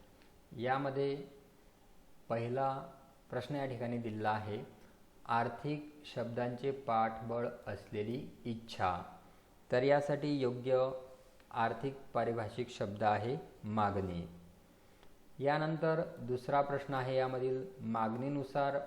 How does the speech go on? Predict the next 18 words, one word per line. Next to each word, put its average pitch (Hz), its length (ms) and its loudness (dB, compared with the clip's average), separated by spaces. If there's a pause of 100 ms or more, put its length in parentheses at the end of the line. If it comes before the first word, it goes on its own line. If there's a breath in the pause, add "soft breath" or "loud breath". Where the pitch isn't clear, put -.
(200)
पैसे 113 400 -2
काढल्या 113 420 0
जाणाऱ्या 110 580 -2 (340)
ठेवी. 104 300 -2 (960 loud breath)
तर 131 280 6
यासाठी 143 600 2 (280)
आर्थिक 113 480 -2
पारिभाषिक 123 580 0
शब्द 110 240 -2
आहे 113 320 4 (220)
मागणी 110 600 0 (300)
ठेवी. 95 400 -2 (840 loud breath)
यानंतर 151 540 6
आहे 156 340 6 (120)
उत्पादन 143 640 4
प्रक्रियेमध्ये 131 760 0
वापरल्या 117 600 0
जाणाऱ्या 104 600 0